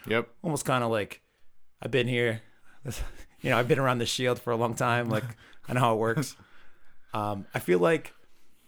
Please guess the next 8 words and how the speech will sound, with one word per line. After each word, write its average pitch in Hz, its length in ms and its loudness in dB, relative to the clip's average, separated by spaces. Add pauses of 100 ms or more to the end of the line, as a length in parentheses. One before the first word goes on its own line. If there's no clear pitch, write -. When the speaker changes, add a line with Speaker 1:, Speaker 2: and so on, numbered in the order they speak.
(160)
Speaker 2:
if - 200 -8
Bucky, 151 640 -2 (280)
no, 123 180 0
excuse - 340 -6
me, 117 180 -8
if, 135 160 -4 (260)
if - 220 -8
Captain 151 720 -2